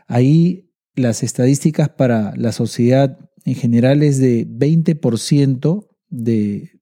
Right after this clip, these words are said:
este tipo de violencia, pero en los hogares evangélicos es más alto. El, el ratio es de treinta por ciento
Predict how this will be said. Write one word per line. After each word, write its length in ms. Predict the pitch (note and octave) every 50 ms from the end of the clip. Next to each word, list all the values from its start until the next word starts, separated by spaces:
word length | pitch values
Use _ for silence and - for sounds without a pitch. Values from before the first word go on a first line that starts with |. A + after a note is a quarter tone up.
| _ _
este 240 | _ - - - -
tipo 280 | B2+ C3+ B2 - C3+
de 60 | C3 B2
violencia, 640 | A#2 A2+ A2+ A#2 B2 B2+ B2+ B2 - E3 F3+ A3 - _ _ - - - - - - _ _
pero 140 | - C#3+ C3
en 60 | C#3
los 120 | C3+ - -
hogares 260 | C3 C#3+ D#3+ D#3+ D#3+
evangélicos 580 | E3 D#3 C#3 B2+ - C#3+ C#3+ C#3+ - C3+ A#2+
es 100 | C3+ C3
más 260 | C3 C3 B2 A#2 - -
alto. 460 | E3 D#3+ C3 G#2+ - A2+ G2+ G#2 - -
El, 280 | B2 A#2 A2+ A2 C3 -
el 220 | A#2 A2 A2 G2+
ratio 400 | G#2+ C3 C#3 C#3+ C#3 - C3 C3
es 80 | B2+ B2+
de 100 | B2 G#2+
treinta 600 | - - C3+ C#3+ D#3 E3 D#3+ D#3 - C3+ A2+ A2+
por 180 | - G#2 G2+
ciento 640 | - - - C#3+ C#3 C3+ C3 B2 - C3+ C3+ A#2 -